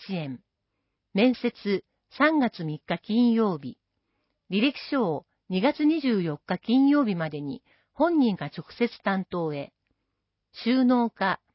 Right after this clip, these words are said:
電話二五二の八零二一、ファックス二五五の三五五零。パートタイム、自動車運転手。マイクロバスの運転ができる中型車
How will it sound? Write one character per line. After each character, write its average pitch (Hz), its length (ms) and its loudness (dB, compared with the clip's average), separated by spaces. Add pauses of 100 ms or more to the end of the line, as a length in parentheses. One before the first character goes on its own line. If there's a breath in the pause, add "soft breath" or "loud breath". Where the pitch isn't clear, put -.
(180)
電 202 320 0
話 185 240 -4 (140)
二 285 260 4
五 294 300 2
二 185 140 -2
の 135 200 -6
八 - 320 -6
零 285 240 0
二 175 320 -4
一、 - 340 -14 (420)
フ 254 60 2
ァ 294 40 4
ッ - 20 -2
ク - 80 -10 (160)
ス 147 180 -8 (220)
二 285 260 4
五 302 280 2
五 180 160 -2
の 139 140 -8
三 262 340 2
五 262 200 2
五 165 300 -4
零。 156 320 -10 (1120)
パ 302 180 4
ー 330 40 -6
ト 311 160 -4
タ 302 160 0
イ 254 80 -2
ム、 160 220 -6 (420)
自 196 180 -2
動 330 200 2
車 302 220 0
運 294 140 2
転 254 280 2
手。 - 300 -12 (920)
マ 226 160 2
イ 330 80 -2
ク 339 140 -2
ロ 330 80 2
バ 320 140 2
ス - 120 -6
の 190 180 0
運 220 80 2
転 220 240 -2
が 208 160 0
で 185 100 -8
き 196 120 -4
る 147 220 -6 (180)
中 294 180 0
型 294 260 0
車 208 180 -4